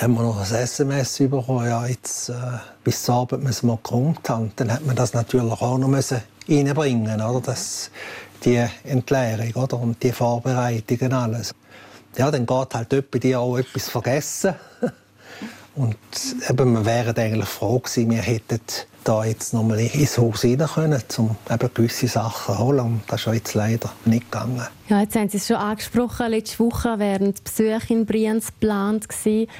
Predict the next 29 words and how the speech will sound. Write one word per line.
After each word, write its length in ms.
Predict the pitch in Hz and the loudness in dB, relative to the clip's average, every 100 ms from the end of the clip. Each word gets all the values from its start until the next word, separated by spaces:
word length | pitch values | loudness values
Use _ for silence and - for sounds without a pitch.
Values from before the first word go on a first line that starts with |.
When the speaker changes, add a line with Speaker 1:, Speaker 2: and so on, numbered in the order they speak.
| - | -6
Speaker 2:
Zuerst 240 | - 208 202 | 0 2 2
am 80 | |
Donnerstag, 540 | 196 208 220 - 220 - | 2 2 0 -2 -4 0
dann 200 | 202 196 | 0 0
verschoben 340 | - 208 196 | 0 -2 0
auf 160 | 190 - | -2 -4
den 100 | 196 | -2
Freitag 480 | - 208 - 214 196 | 0 -2 0 -2 0
wegen 140 | 196 | 0
dem 120 | 190 | 0
schlechten 420 | - 185 - 190 | 0 -2 -2 -2
Wetter. 340 | 185 202 - 208 | -2 -2 -2 0
Und 140 | 190 | 2
die 120 | - | 0
Sicherheit 340 | 233 226 208 202 | 0 0 0 0
hat 100 | 196 | 0
nicht 160 | 190 - | 0 0
können 200 | 196 190 | 0 0
gewährleistet 600 | 190 202 208 202 - 190 | 0 0 0 -2 -2 0
werden. 380 | 196 208 214 | 0 0 -2
Und 200 | 185 185 | 0 0
dann 140 | 190 185 | 2 2
hat 100 | 185 | 0
es 80 | - | 0
dann 220 | 185 180 - | 0 0 -4
auch 160 | 170 | -2
noch 120 | 208 220 | 0 2
mal 140 | 208 | 2
müssen 360 | 214 220 220 | 2 2 -2